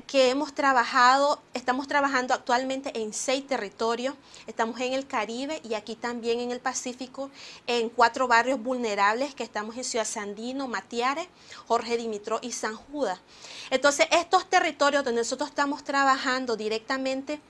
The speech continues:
hemos venido viendo de que, eh, de, de, de que trabajar directamente con la comunidad, organizarnos con los líderes desde la, con la comunidad, ellos son los que nos dan las pautas a nosotros para ver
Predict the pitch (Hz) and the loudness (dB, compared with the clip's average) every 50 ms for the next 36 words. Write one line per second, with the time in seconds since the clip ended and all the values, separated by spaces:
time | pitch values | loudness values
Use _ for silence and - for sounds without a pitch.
0 | - - _ _ _ - - _ - - - 240 262 269 294 285 269 330 311 294 | -20 -20 _ _ _ -20 -12 _ -12 -6 -2 0 0 2 2 2 2 2 2 2
1 | 294 294 294 294 277 254 262 277 277 277 277 285 277 311 - - - - - - | 0 2 2 2 2 2 2 2 2 2 2 0 -2 -2 -2 -2 -8 -14 -14 -14
2 | - - - - 208 254 254 254 254 - 269 262 254 254 262 262 247 254 254 247 | -14 -16 -14 2 4 4 4 4 2 2 4 6 6 6 4 4 2 2 2 4
3 | 247 247 240 233 226 220 208 208 214 214 - - - - - - - - _ _ | 4 4 4 4 4 2 0 -4 -10 -12 -16 -20 -20 -20 -20 -20 -20 -20 _ _
4 | _ - - - 285 277 269 330 285 - - 254 285 294 302 285 302 294 269 262 | _ -10 -6 -4 -2 0 0 -2 -2 -4 0 2 2 2 2 2 4 6 6 6
5 | 233 - - 302 359 349 330 269 247 220 254 254 254 269 262 339 320 294 302 311 | 6 4 4 6 8 8 8 6 2 -4 -2 0 0 0 0 -2 -4 -2 -2 -2
6 | 302 311 294 - 269 262 262 285 294 - 302 277 269 262 247 220 196 190 196 196 | -2 -2 -4 -4 -4 -4 -4 -4 -4 -4 -6 -4 -4 -4 -4 -6 -6 -6 -6 -8
7 | 220 - - _ - - _ - - - - - 247 254 247 247 254 254 233 - | -8 -12 -16 _ -20 -20 _ -20 -20 -8 0 2 2 6 6 6 4 4 0 0
8 | - - 285 294 277 294 269 - 247 233 226 208 226 220 226 277 285 311 285 262 | 4 6 6 6 4 0 -2 -2 -2 -2 0 -2 -4 -2 0 0 2 4 4 2
9 | 262 226 226 254 262 277 277 277 285 285 - - - - - 285 269 269 262 269 | 2 0 0 0 0 0 0 0 -2 -2 -4 -10 -14 -4 0 2 2 2 2 0
10 | 269 302 277 277 277 269 262 233 208 202 208 247 - - - - - - - 247 | -2 -4 -2 -2 -2 -2 -2 -2 -2 -2 -2 -4 -6 -14 -20 -20 -12 -2 0 2
11 | 294 311 302 - 302 294 302 285 - 302 285 277 240 214 190 226 240 269 311 285 | 2 2 2 0 0 -2 -2 -4 -4 -4 -2 -2 -2 0 2 2 2 2 2 0
12 | 285 254 240 - - - - 254 294 302 285 - 302 277 - 262 269 285 294 285 | 0 -2 -2 -2 -4 2 4 4 4 4 0 -4 -4 -4 -2 -2 -4 -4 -4 -4
13 | - - 269 269 269 - 302 - - - - - - - - _ 247 240 233 226 | -2 -2 -2 -2 -2 -6 -10 -10 -12 -16 -20 -20 -20 -20 0 _ 4 4 6 4
14 | 220 240 262 262 | 2 2 0 -2